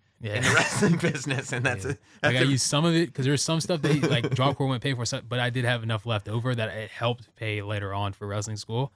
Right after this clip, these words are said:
Speaker 1: Yeah.
Speaker 2: or a car or whatever. So, but I
Speaker 1: To
Speaker 2: did
Speaker 1: get to
Speaker 2: that.
Speaker 1: wrestling matches.
Speaker 2: Yeah.
Speaker 1: Yeah, yeah. <laughs>
Speaker 2: Exactly. I think actually, like, I listened to the Young Bucks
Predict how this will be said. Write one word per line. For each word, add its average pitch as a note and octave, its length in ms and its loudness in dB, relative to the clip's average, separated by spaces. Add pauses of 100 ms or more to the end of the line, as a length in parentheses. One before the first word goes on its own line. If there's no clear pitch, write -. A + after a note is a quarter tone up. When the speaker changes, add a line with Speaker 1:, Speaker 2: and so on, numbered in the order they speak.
(100)
Speaker 1:
Yeah. A#2 320 4
Speaker 2:
or G#2 180 0
a F2+ 60 -8
car A#2+ 360 0
or F#2 40 -4
whatever. F#2+ 420 -10 (480)
So, G2+ 580 -2
but G2+ 140 -6
I F#2+ 120 -4
Speaker 1:
To G#2+ 100 -4
Speaker 2:
did - 60 2
Speaker 1:
get - 140 6
to G2 40 -4
Speaker 2:
that. B2 80 2
Speaker 1:
wrestling A#2 320 4
matches. G#2+ 340 -14
Speaker 2:
Yeah. A2 180 -2
Speaker 1:
Yeah, G#2 200 0
yeah. A2 240 -6 (240)
<laughs> - 60 -
Speaker 2:
Exactly. G2+ 540 -6 (240)
I C3 120 -2
think D#3 160 -2
actually, D3 380 -2
like, A2+ 200 -6
I A#2+ 200 -6
listened A#2 300 -2
to A#2+ 80 -4
the G#2+ 100 -6
Young G#2+ 220 -2
Bucks G#2 220 -6